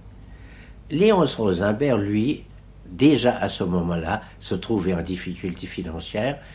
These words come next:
et n'en a pas acheté non plus. Les gens qui ont acheté, savez-vous qui c'était ? Eh bien, c'était surtout des jeunes littérateurs, des jeunes poètes. Éluard a acheté énormément, Breton a acheté, Tzara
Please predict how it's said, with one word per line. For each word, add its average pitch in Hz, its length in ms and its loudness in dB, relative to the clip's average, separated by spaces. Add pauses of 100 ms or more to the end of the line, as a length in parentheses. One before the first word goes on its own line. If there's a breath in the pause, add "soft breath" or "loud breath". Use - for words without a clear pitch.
(140)
et 95 100 -2
n'en 82 180 -2
a 90 80 -6
pas - 160 -8
acheté - 280 -8
non 76 240 -12
plus. - 160 -10 (380 loud breath)
Les 214 120 2
gens 233 240 2
qui 208 160 0
ont 180 200 4
acheté, - 480 -4
savez-vous 143 480 -2
qui 135 180 -6
c'était ? 139 520 -4
Eh 95 60 -6
bien, 90 240 -2 (240 loud breath)
c'était - 380 -4 (180)
surtout - 680 -8
des 104 140 -2
jeunes 104 420 -2 (220)
littérateurs, 87 640 -8
des 85 120 -10
jeunes 87 260 -6
poètes. - 460 -14 (360 loud breath)
Éluard 87 600 4
a 92 40 2
acheté 92 260 -2
énormément, 82 600 -2 (240 loud breath)
Breton 107 560 -2
a 78 120 -10
acheté, 80 340 -10 (180 loud breath)
Tzara - 440 -2